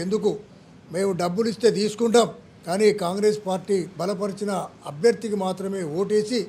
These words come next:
రానున్న కాలంలో మా గ్రామానికి కావలసినటువంటి పనులన్నీ చేసుకుంటామని ముల్కనూరు వాసులు హామీ ఇస్తున్నారు. అంతేకాకుండా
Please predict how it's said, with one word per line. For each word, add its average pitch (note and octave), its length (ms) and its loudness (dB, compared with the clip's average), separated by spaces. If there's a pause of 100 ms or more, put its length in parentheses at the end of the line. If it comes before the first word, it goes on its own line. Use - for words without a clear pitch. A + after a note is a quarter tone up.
(520)
రానున్న A#3 380 2 (140)
కాలంలో A#3+ 400 6 (680)
మా F#3+ 100 2 (140)
గ్రామానికి G#3+ 580 2
కావలసినటువంటి G3+ 800 0 (440)
పనులన్నీ G#3 400 -2 (120)
చేసుకుంటామని F#3+ 680 -4 (440)
ముల్కనూరు F#3+ 600 -2
వాసులు F3 400 -2 (3250)
హామీ A3+ 300 0
ఇస్తున్నారు. A3 400 0 (1160)
అంతేకాకుండా A#3+ 680 4